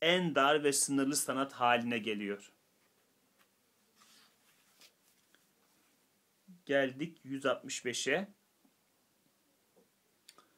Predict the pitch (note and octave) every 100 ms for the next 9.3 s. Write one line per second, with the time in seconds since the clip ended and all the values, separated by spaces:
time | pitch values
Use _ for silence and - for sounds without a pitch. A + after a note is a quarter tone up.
0 | _ _ _ - - D#3 C#3 A#2+ A#2+ A#2
1 | A#2 A2+ A2 - - C3+ F#3+ - _ _
2 | _ _ A2 D#3 G#3+ G#3+ F#3+ E3+ D#3+ D#3+
3 | D3+ C#3 C#3 C#3+ E3+ G3 F#3+ C#3+ C3+ D3
4 | C#3+ - F#3 G3+ F#3+ E3+ C#3+ C3+ C3 B2
5 | A#2+ G#2+ C3 C3+ D#3 F#3+ F3+ D3 C#3 C3+
6 | C3 B2+ C3+ - B2+ A#2+ A2+ A2 - B2
7 | F3+ - _ _ _ _ - C3 D#3 E3+
8 | E3+ F3+ A#3 - F3+ D3 D#3+ E3 - E3+
9 | F3 F3 -